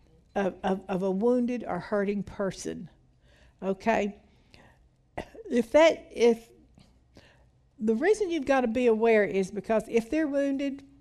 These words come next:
they're just like a dog or a pet that's been wounded.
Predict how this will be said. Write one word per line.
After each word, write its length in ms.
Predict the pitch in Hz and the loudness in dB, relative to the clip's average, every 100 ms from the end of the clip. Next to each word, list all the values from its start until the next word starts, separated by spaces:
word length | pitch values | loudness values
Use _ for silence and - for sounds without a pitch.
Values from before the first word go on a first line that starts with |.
| _ _ _ _ _ - - - | _ _ _ _ _ -20 -20 -8
they're 160 | 226 240 | -2 -2
just 280 | 262 247 269 | -2 -4 -2
like 200 | 240 233 | -2 -2
a 40 | |
dog 500 | 214 208 190 175 170 - _ _ | 2 4 4 -2 -8 -16 _ _
or 200 | - 196 | -6 -4
a 40 | 196 | -4
pet 560 | - 262 185 - - _ _ - | -2 2 2 0 -16 _ _ -4
that's 240 | 202 196 | -4 -4
been 320 | 214 202 196 | -2 0 0
wounded. 440 | 214 190 165 - | 0 -2 -4 -10